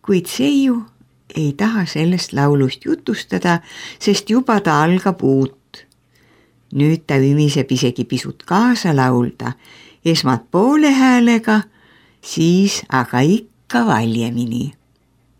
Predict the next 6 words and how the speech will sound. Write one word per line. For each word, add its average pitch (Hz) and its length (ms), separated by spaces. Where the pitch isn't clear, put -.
"Mis - 260
keeles 269 580
see 269 220
oli?" 139 480
pärib 123 320
Olga, 185 420